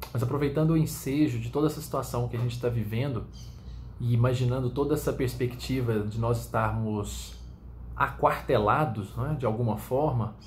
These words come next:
ainda que em maior ou menor grau, eu venho hoje aqui, na verdade, falar um pouco sobre a importância,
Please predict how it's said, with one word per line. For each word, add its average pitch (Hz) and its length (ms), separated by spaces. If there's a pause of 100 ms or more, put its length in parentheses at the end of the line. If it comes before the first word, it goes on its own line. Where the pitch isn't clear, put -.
(600)
ainda 156 340
que 160 180
em 139 40
maior 135 320
ou 127 80
menor 117 360
grau, 120 520 (1160)
eu 117 80
venho 143 160
hoje 151 160
aqui, 156 160
na 156 100
verdade, 151 360
falar 156 240
um 160 120
pouco 151 280
sobre 156 320
a - 20
importância, 165 920